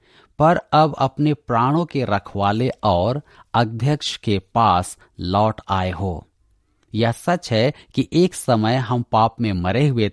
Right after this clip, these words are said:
थे, परंतु प्रभु यीशु हमारे पापों के बदले में मरा, जिसकी कीमत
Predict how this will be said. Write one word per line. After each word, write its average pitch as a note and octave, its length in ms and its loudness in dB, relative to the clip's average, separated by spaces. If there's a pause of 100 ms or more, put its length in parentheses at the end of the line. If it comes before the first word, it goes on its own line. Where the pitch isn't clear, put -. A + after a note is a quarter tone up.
थे, C3+ 140 2
परंतु E3+ 720 -2
प्रभु B2+ 280 0
यीशु C3 360 -2
हमारे A2+ 400 -2
पापों G#2+ 500 0
के C3 180 -2
बदले G#2 500 -2
में A#2 160 2
मरा, F#2+ 420 -2 (300)
जिसकी D3+ 380 -2
कीमत C#3 400 -2